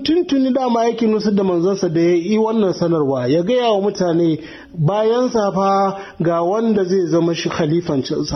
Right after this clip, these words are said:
khalifansa, ga bayansa ga wanda zai ci gaba da jagorancin al'ummar musulmi. Manzo yana ɗan yin abin yana nuna cewa zai yi ɗin, amma yana jin nauyi.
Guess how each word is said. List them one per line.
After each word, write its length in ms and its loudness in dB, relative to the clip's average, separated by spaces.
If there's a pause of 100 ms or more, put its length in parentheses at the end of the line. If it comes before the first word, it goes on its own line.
(240)
khalifansa, 580 -2 (380)
ga 180 -2
bayansa 560 0
ga 160 0
wanda 320 0
zai 140 0
ci 100 -6
gaba 160 0
da 80 2
jagorancin 540 0
al'ummar 260 0
musulmi. 460 -2 (380)
Manzo 380 0
yana 360 0
ɗan 220 2
yin 200 0
abin 720 0 (400)
yana 460 2 (240)
nuna 420 2
cewa 300 0
zai 260 0
yi 160 2
ɗin, 440 -2
amma 420 2
yana 360 0
jin 300 0
nauyi. 680 0